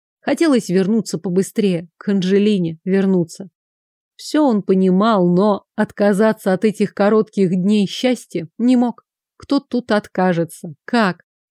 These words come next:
Даже зная, что ничего не будет, но смотреть в эти серые глаза, вдыхать ее запах, тонкий, едва уловимый аромат полевых цветов, слушать чистый, звонкий голос.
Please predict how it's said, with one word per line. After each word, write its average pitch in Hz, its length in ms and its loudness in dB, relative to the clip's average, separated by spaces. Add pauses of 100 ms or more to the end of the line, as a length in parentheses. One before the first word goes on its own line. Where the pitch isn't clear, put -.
Даже 254 300 4
зная, 208 380 2
что 226 200 0
ничего 240 400 2
не 262 140 4
будет, 214 500 0
но 208 260 -2
смотреть 208 560 -2
в 180 60 0
эти 214 200 0
серые 208 380 0
глаза, 180 560 0 (340)
вдыхать 208 520 2
ее 190 200 2
запах, 185 560 -2 (120)
тонкий, 214 380 0
едва 208 400 2
уловимый 208 600 2
аромат 196 400 0
полевых 202 380 2
цветов, 196 460 -2 (340)
слушать 202 500 0
чистый, - 480 -2
звонкий 190 420 0
голос. 196 460 2